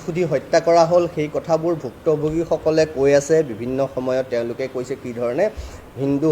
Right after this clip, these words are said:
হয় নে নহয় কথাটো সুধিছে। আৰু এই আচৰিত ধৰণে আজি মই আপোনালোকৰ মাধ্যমেৰে অসমৰ ৰাইজক ক্ষমা খুজিবও খুজিছোঁ এটা কথাত যে যো-, যোৱা লোকসভা নিৰ্বাচনত এগৰাকী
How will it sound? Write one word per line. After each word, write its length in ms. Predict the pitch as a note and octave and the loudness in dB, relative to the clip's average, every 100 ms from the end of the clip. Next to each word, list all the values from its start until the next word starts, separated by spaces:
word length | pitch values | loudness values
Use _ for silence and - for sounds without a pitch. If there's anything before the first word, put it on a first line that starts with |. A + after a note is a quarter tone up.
| C3 | 2
হয় 140 | A#2+ | 0
নে 120 | A#2+ | 0
নহয় 340 | C3 A#2+ C#3 G3+ - | 0 0 -2 -2 -4
কথাটো 280 | A#2 C3 E3 F3+ | -10 -8 -8 -6
সুধিছে। 340 | C#3 C3+ - A2 | -6 -6 -6 -6
আৰু 100 | F2+ - G#3 | -6 2 4
এই 80 | D4+ - - D3+ | 4 0 -4 -2
আচৰিত 320 | - C#4 E4 F3+ | 4 6 6 4
ধৰণে 300 | E3 A#2 G#2+ F#2+ - - - | 0 0 -4 -14 -18 -18 -6
আজি 220 | A#2+ D#3 A#3 | -4 -2 4
মই 120 | A#3+ A#3+ | 6 8
আপোনালোকৰ 420 | F#3 G#3+ G#3+ A3 G#3+ | 6 4 4 4 4
মাধ্যমেৰে 540 | E3+ D3+ F#3 G3 G3+ D#3 | 4 2 2 4 4 4
অসমৰ 380 | - E3 F3 G3 F3+ | 2 2 4 6 6
ৰাইজক 360 | B2+ C#3 D#3 F#3 - | 2 0 0 0 -2
ক্ষমা 260 | - B2+ D#3+ F#3+ | -6 0 2 2
খুজিবও 340 | G3+ G3 A3 C4 | -2 2 6 6
খুজিছোঁ 400 | - F#3 F3 F#3+ | 2 -8 -2 0
এটা 120 | D3+ F3 | 2 0
কথাত 360 | E3+ - C3 - - - - - D#3+ | -2 -2 -2 -4 -10 -20 -20 -10 -2
যে 80 | F3+ C#3+ | -2 0
যো-, 160 | C#3 B2 | -4 2
যোৱা 240 | D3 E3+ G3+ F#3+ A#3 - - - D3 | 6 10 10 8 6 -4 -20 -14 -10
লোকসভা 480 | C3 F3+ F3+ G3+ G3+ F#3 | 0 2 4 6 6 6
নিৰ্বাচনত 680 | D3+ C#3+ E3+ - G3+ D#3+ - - - - - - - C3+ | 2 6 4 6 6 6 0 -16 -18 -18 -20 -20 -2 2
এগৰাকী 380 | D3+ A3+ A#3 | 6 8 6